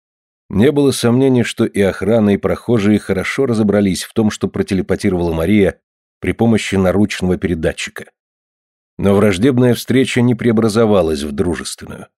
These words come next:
Кнутсен шагнул вперед, схватил обоих стражей за плечи и отодвинул. "Проходи,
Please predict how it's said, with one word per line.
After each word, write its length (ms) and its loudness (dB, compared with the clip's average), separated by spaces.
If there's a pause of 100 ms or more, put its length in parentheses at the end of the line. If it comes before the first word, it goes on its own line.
(520)
Кнутсен 640 0
шагнул 460 -2
вперед, 520 -2 (440)
схватил 580 0
обоих 300 0
стражей 400 0
за 160 -4
плечи 380 -2
и 200 -4
отодвинул. 680 -4 (920)
"Проходи, 600 -2